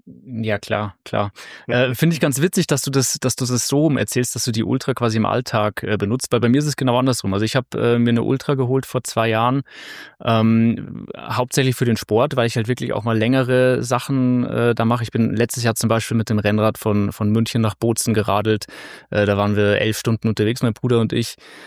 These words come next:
Speaker 1: Ähm, für solche Geschichten brauche ich einfach die längere Akkulaufzeit bei, ja, trotzdem angeschaltetem Display und, und dann einfach die bessere Ablesbarkeit.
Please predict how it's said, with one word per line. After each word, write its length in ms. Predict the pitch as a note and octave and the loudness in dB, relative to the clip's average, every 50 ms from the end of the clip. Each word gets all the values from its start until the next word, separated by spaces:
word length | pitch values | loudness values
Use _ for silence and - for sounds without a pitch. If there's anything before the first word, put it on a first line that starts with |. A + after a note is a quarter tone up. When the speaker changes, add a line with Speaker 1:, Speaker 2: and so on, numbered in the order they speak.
| - - - | -20 -12 -4
Speaker 1:
Ähm, 440 | - G#2+ G#2 G#2 G#2 G#2 G#2+ G#2 - - | 0 2 2 4 4 4 2 0 -2 -2
für 120 | - A#2 | -2 0
solche 280 | G2 A2+ A2 A2+ B2 A2+ | 2 2 2 4 2 2
Geschichten 420 | A2+ G#2+ - C3 A#2+ - - B2 | 0 0 0 0 0 0 0 -2
brauche 220 | - - G#2 A2 | 0 0 0 0
ich 80 | A2 A2 | 0 0
einfach 180 | G#2 G#2+ - G#2+ | -2 -2 -2 -4
die 140 | - A2 | -4 -2
längere 880 | G2+ G#2 G#2 G#2+ G#2 G2+ G2+ G#2 G2+ G2+ G2+ G2+ - - - - - - | 0 2 2 2 2 2 2 2 2 2 2 2 0 -2 -4 -6 -8 -6
Akkulaufzeit 760 | - - A2 - - A2 F#2+ G2+ G2+ G#2 - - - G#2+ G#2+ - | -4 -4 -2 -2 -2 0 0 0 0 0 -2 -2 -2 -2 -2 0
bei, 460 | - G2+ G2+ G2+ G2+ G2+ G2 G2+ G#2 G2+ G#2+ _ _ _ _ - | 0 2 2 4 4 4 2 2 0 -2 -6 _ _ _ _ -2
ja, 200 | G#2+ G#2 G2 - - | -2 -2 -2 -4 -4
trotzdem 340 | - - A#2+ - - A2+ G#2+ | -4 -4 -2 -2 0 0 0
angeschaltetem 680 | G#2 G#2+ A2 G#2+ G#2+ - - A2 G#2+ - G#2+ - - G2+ | 0 0 0 0 0 0 0 -2 0 -2 -2 -2 0 0
Display 500 | - C3 B2 - - - A#2 A2+ A2 G#2+ | 2 0 0 -2 -2 0 2 2 4 4
und, 320 | G#2 G#2+ G#2+ G#2+ G#2+ G#2 | 4 2 2 2 2 0
und 360 | G#2+ G#2+ G2+ G2+ A2 - - - | 0 -2 -2 -2 -4 -6 -8 -6
dann 160 | - G#2+ G#2+ G#2 | -4 -2 -2 -2
einfach 220 | G2 G2+ A2+ G#2+ | -2 -2 -4 -4
die 80 | - G#2+ | -2 -2
bessere 340 | A2 A2 - - A2+ A2 | -2 -2 -2 -2 -2 -2
Ablesbarkeit. 800 | G2+ G2+ - - A2 G#2+ - - A2+ A2 - - G#2+ A2 A2 - | -2 -2 -2 -2 -4 -2 -2 -2 -4 -4 -2 -2 0 0 -2 -4